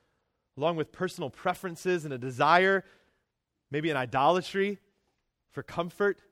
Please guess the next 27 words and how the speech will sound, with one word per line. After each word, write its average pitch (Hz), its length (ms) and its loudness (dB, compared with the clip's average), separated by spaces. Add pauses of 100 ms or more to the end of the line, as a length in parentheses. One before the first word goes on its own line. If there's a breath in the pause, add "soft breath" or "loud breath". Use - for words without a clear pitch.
(440)
and 139 80 -14
the 143 60 -4
appearance 175 440 -6
of 170 80 -6
security, 190 760 -2 (920)
all 156 180 -8
of 156 60 -6
those 151 200 -4
things 143 280 -10
can 131 140 -12
overtake 127 520 -10
our 113 60 -10
call 117 260 -10
to 104 60 -12
love. 101 360 -12 (2250)
But 135 140 -12
here's 185 320 -2
the 143 100 -10
deal. 147 320 -2
If 131 140 -10
we're 165 80 -4
going 165 260 -2
to 156 100 -10
show 170 280 -2
hospitality 160 800 -4
to 131 160 -16
strangers, 147 760 -10